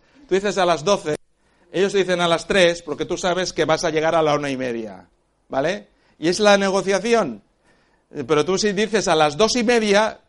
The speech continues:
¿a qué hora te va a plantear él? A las cuatro o las cinco, o la, por decir algo de las horas, que es algo que ya sé que no tenéis problemas aquí.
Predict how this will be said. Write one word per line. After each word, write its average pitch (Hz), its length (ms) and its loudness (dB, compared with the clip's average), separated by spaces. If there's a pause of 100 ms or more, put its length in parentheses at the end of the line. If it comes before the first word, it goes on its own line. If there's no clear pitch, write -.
¿a 151 120 -4
qué 202 100 -2
hora 214 120 2
te 202 80 2
va 196 100 6
a 185 40 2
plantear 185 400 4
él? 277 280 2 (920)
A 120 80 -8
las 117 140 -6
cuatro 165 440 2
o 156 60 2
las 127 160 -2
cinco, 196 400 0
o 180 60 2
la, 147 200 0
por 139 140 -4
decir 165 240 0
algo 170 200 2
de 156 60 2
las 131 180 -4
horas, 123 300 -4 (320)
que - 60 -14
es 120 100 -10
algo 147 180 -2
que 135 100 -6
ya 135 100 -2
sé 135 140 -2
que 123 80 -2
no 120 120 -6
tenéis 123 220 -12
problemas 107 360 -16
aquí. 90 200 -20